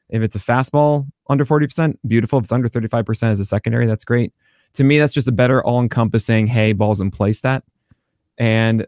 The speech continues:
I pair that with strike rate, and we have a new stat, striker, strike minus I C R rate that's coming out, uh, in, in a week and a half now, uh, for P L X that Kyle Bland talked about earlier on in PitchCon. But you see the super high strike rates, too.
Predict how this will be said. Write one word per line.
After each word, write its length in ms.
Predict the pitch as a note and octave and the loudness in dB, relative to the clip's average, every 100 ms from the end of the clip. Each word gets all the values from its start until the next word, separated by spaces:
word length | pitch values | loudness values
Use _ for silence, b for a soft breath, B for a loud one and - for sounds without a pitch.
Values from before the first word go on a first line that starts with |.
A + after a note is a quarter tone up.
| - | -4
I 120 | B2 | -4
pair 260 | C3 C3 B2+ | 0 0 2
that 200 | A#2+ A2 | 0 0
with 240 | A#2 G#2+ | 0 -2
strike 340 | - B2+ C3 | -2 -2 0
rate, 100 | A#2 | 0
and 80 | A2 | 0
we 60 | G#2+ | 0
have 140 | A2 | 0
a 40 | A2 | 0
new 340 | A2 A2 G2+ | 0 0 -2
stat, 420 | - A2 G#2+ E2+ - | -2 -2 0 -2 -6
striker, 640 | - - B2+ - G#2 G#2 _ _ | -6 0 0 0 -2 -4 _ _
strike 280 | - - A#2 | -10 -4 -2
minus 260 | A2+ A2+ G#2+ | 0 0 0
I 80 | G#2 | -2
C 160 | - | 0
R 160 | G#2+ G#2+ | 0 2
rate 140 | G2+ | 0
that's 140 | F#2 - | -2 -4
coming 200 | G#2 G2 | -4 -2
out, 260 | G2 G2 - | -2 -6 -6
uh, 380 | G2 F#2+ G2+ F#2 | -4 -2 0 -2
in, 300 | G#2+ G#2+ G2+ - | -2 -4 -4 -2
in 180 | G#2 G2+ | 0 2
a 100 | G2 | 0
week 280 | F#2+ C3 F3 | 2 0 2
and 100 | E3 | 0
a 40 | |
half 220 | D#3 F3+ | 0 -2
now, 200 | F#3 F#3+ - b b b b | -4 -6 -8 b b b b
uh, 200 | A#2+ A#2+ | 0 2
for 120 | A#2 | 2
P 140 | A2 C3 | 2 4
L 140 | A#2 | 4
X 180 | A#2 - | 2 0
that 80 | G#2+ | -2
Kyle 200 | A#2+ A2 | 0 2
Bland 280 | A2 A2 G#2+ | 2 2 2
talked 280 | A2 A2 | 0 0
about 280 | G#2 G2+ G2+ | 0 0 0
earlier 360 | - A2 G#2+ G#2 | 0 2 2 2
on 280 | G#2 G2+ G2+ | 2 0 0
in 260 | - G2 | -2 -2
PitchCon. 500 | G2+ C3 - F#2+ F#2+ - _ _ _ _ | 0 -2 0 -2 -2 -6 _ _ _ _
But 200 | G#2+ A#2 | 0 2
you 80 | B2+ | 4
see 140 | C3 | 4
the 80 | F3 | 2
super 340 | - - F#3 E3+ | 2 0 2 2
high 120 | D#3 | 2
strike 360 | - D#3 F#3+ | 2 0 0
rates, 260 | C3 A2+ - | 2 0 0
too. 320 | - F#3+ G#2 | 0 0 0